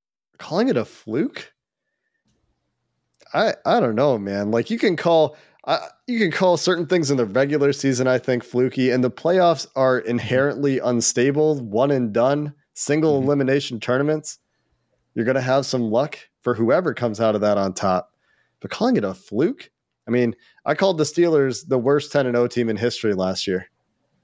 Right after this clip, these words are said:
Speaker 1: when they started out ten and oh, and then they didn't win another game. Or maybe they got to eleven. I can't
Speaker 2: Two
Speaker 1: remember.
Speaker 2: years ago.
Speaker 1: Two years ago?
Speaker 2: Yeah.
Speaker 1: Uh, yeah, yeah, yeah. Two years now
Speaker 2: Twenty twenty.
Speaker 1: because, right.
Speaker 2: Yep.
Speaker 1: That's still last year to me.
Speaker 2: Yeah.
Speaker 1: Um, but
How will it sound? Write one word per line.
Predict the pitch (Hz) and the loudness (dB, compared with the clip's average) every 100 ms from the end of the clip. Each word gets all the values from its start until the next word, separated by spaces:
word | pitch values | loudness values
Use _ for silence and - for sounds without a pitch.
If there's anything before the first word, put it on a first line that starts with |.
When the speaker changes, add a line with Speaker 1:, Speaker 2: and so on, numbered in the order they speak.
| _ | _
Speaker 1:
when | 107 | -2
they | 113 | 0
started | 110 120 110 | 0 0 0
out | 110 107 | 0 0
ten | - 110 | 0 -2
and | 107 | 0
oh, | 101 | 0
and | |
then | 101 | 0
they | 113 | 0
didn't | 107 110 107 | 0 -2 0
win | 107 | 0
another | 104 98 | 0 0
game. | 87 104 104 90 - - | 0 -2 -2 -4 -12 -4
Or | |
maybe | 113 120 | 0 2
they | 117 | 0
got | 107 104 - | 0 -4 -4
to | 101 | -4
eleven. | 95 98 92 92 | -2 -2 -2 -4
I | - | -6
can't | 110 107 | -4 0
Speaker 2:
Two | 165 | 2
Speaker 1:
remember. | 127 | 0
Speaker 2:
years | 107 92 | -2 -6
ago. | 92 82 _ _ _ | -8 -10 _ _ _
Speaker 1:
Two | 127 | 0
years | 139 151 | 0 0
ago? | 160 175 | 0 -2
Speaker 2:
Yeah. | 185 - - _ _ _ | -4 -12 -14 _ _ _
Speaker 1:
Uh, | 139 131 | -2 0
yeah, | 147 143 131 | 2 2 2
yeah, | 120 | 2
yeah. | 117 101 | 2 0
Two | 101 127 | -2 0
years | 117 | 2
now | 143 | 2
Speaker 2:
Twenty | 131 | 0
twenty. | - 110 110 | -2 -2 0
Speaker 1:
because, | 110 - 117 104 - - - _ - | 0 -2 -2 -2 -6 -12 -20 _ -4
right. | 104 92 | -2 -2
Speaker 2:
Yep. | 98 _ _ _ - _ _ _ _ - | -6 _ _ _ -20 _ _ _ _ -2
Speaker 1:
That's | 127 | -2
still | - 151 | 2 0
last | 123 120 120 120 | 2 2 0 0
year | 107 | 2
to | 101 | 2
me. | 104 98 - - - - _ | 0 -2 -4 -18 -20 -20 _
Speaker 2:
Yeah. | 131 143 120 | 0 2 0
Speaker 1:
Um, | 113 104 _ _ _ _ - | -4 -12 _ _ _ _ -2
but | 117 139 - | 2 2 0